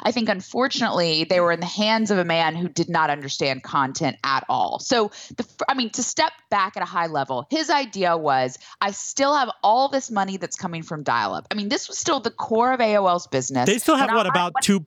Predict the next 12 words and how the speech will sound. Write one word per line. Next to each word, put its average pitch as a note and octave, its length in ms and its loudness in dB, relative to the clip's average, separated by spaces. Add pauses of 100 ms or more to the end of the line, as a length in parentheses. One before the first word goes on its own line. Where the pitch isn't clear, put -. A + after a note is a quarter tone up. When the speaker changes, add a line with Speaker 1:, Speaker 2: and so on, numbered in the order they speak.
Speaker 2:
two G3+ 140 4
billion E3+ 420 2
of, C#3+ 240 0
of C3 320 -2
unlimited C#3+ 480 2
dial-up C3+ 380 0
customers D#3 520 -2
right D#3 140 2
now, D#3 160 2
two D#3+ 200 2
billion C#3+ 320 0
customers? E3 560 -4